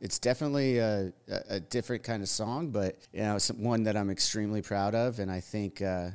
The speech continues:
sets everyone up for, uh, the different sounds and, and arrangements that we have coming on for the rest of this record.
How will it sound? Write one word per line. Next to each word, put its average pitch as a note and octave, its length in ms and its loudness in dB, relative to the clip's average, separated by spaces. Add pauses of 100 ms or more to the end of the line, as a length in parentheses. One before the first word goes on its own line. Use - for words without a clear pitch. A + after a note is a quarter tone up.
(180)
sets - 340 0
everyone G2+ 400 0
up G2 200 -2
for, F#2+ 560 -4 (100)
uh, F#2+ 160 0
the F2 220 -2
different G#2 560 -4
sounds A2 800 -2
and, F#2 260 -2 (120)
and F#2 200 -4
arrangements G2 560 -2
that G2 100 -2
we F#2 120 0
have F#2 200 0
coming F#2 220 -4
on F2+ 180 -4
for F2+ 140 -6
the E2 60 -6
rest F2+ 260 -2
of - 20 -6
this E2+ 140 -8
record. F#2 300 -6